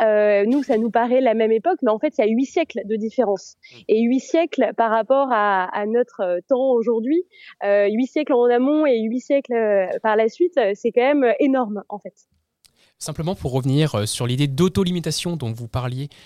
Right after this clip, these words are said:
Speaker 2: l'idée de, de travailler moins interroge quand même. Est-ce que ça n'interrogerait pas tout de même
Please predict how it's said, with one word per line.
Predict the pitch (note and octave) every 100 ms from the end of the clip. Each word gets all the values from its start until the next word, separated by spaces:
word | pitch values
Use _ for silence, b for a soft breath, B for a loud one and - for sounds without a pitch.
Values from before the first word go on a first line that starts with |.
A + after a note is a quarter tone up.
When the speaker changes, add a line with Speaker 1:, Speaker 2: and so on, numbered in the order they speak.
| B -
Speaker 2:
l'idée | D3 A3+
de, | D#3+ C3+
de | C3
travailler | C3+ - F3 F3 E3+
moins | E3+ G3
interroge | C#3 C#3 D#3 F3 D3 - _ _
quand | -
même. | C3+ C#3 C#3 _ _ _
Est-ce | - - D3
que |
ça | - F3
n'interrogerait | D3+ D3+ C#3+ D3
pas | C#3+ G3
tout | G3 D3
de |
même | D3 F3+ F3